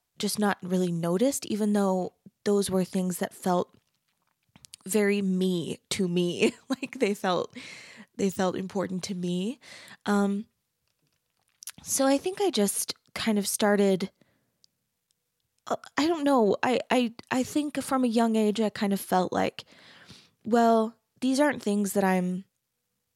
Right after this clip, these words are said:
allowed to talk about, um, or pursue or kind of embody. They're, like, again, I don't know that for the most part,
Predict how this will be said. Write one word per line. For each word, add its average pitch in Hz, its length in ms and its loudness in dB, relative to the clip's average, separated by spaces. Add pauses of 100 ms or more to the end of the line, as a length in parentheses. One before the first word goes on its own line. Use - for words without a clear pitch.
(140)
allowed 185 680 2 (160)
to 185 460 -4
talk - 440 -4
about, 269 500 0 (500)
um, 190 480 -2
or 202 120 -4
pursue 196 1080 0
or 180 540 0 (280)
kind 196 200 -2
of 185 160 -4
embody. 196 800 -2 (500)
They're, 180 460 0 (440)
like, 220 300 -2 (180)
again, 254 400 2
I 214 100 2
don't 240 200 -2
know 233 180 4
that 208 280 2 (640)
for 247 160 -4
the 220 100 2
most 208 560 0
part, 175 360 0